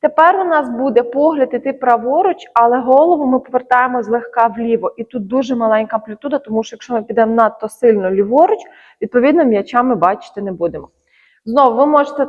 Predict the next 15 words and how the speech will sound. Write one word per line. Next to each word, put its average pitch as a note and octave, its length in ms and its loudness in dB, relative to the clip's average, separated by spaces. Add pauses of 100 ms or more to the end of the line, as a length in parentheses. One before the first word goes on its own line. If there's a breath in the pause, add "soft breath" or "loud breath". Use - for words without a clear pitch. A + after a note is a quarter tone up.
ось B3+ 120 -4
так A3+ 260 -2
тримати G#3+ 380 -4
себе G#3 260 -2
за A3+ 100 2
підборідок C#4 640 0 (100)
і B3 80 -4
лівою A3+ 360 0
рукою A3+ 380 0
повертати G#3+ 580 -2
голову G#3+ 380 -2
ліворуч, E4 440 -4
а G3+ 40 -20
правою A#3+ 440 0
розкривати F3+ 640 -8